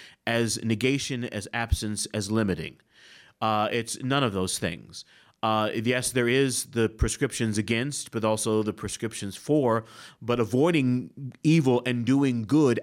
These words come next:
actually sets us free. We are better human beings. We're better in relationship first with God, and then we're in better relationship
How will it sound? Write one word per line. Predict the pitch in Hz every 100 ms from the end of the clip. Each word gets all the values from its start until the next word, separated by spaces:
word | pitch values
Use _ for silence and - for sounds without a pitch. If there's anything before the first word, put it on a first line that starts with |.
| -
actually | 123 - - 127 120 120
sets | - 147 131
us | 113 -
free. | - 131 85 - - - -
We | - 113 127 127
are | 120
better | 107 98 127 135 127 - -
human | - 151 120 117
beings. | 113 117 92 90
We're | 101
better | 92 117 117
in | 107
relationship | 104 107 107 101 104
first | - 104 95 -
with | 95 85
God, | 98 92 120 160 160 - -
and | - 110
then | 110 110
we're | 113
in | 113 110
better | 104 110 110
relationship | 107 107 104 107 98 110 -